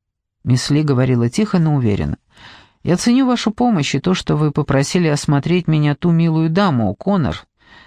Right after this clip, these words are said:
Но одно дело спасти чью-то жизнь, а другое — распоряжаться этой жизнью. И никто не имеет на это права, кроме меня.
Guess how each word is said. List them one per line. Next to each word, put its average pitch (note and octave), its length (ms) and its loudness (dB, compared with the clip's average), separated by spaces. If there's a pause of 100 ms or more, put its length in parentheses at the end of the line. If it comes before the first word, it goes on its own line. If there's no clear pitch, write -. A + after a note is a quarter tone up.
(260)
Но F3 120 0
одно G#3 240 2
дело G3+ 280 0
спасти F3 480 -2
чью-то F#3 340 -2
жизнь, F3 360 0
а C#3 40 2
другое — D#3+ 540 0
распоряжаться F#3 840 0
этой A#2 180 -2
жизнью. A#2 560 0 (520)
И D3 60 0
никто E3+ 280 2
не A3 180 2
имеет G#3+ 300 0
на F3+ 140 2
это E3+ 160 -2
права, F#3+ 340 0
кроме F3+ 300 2
меня. C#3 480 0